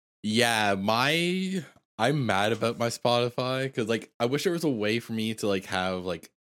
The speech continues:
two separate accounts, but sharing, like, the same sort of premium.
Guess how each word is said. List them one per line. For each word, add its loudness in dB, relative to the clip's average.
two -4
separate -4
accounts, -6
but -10
sharing, -4
like, -8
the -14
same -6
sort -6
of -10
premium. -2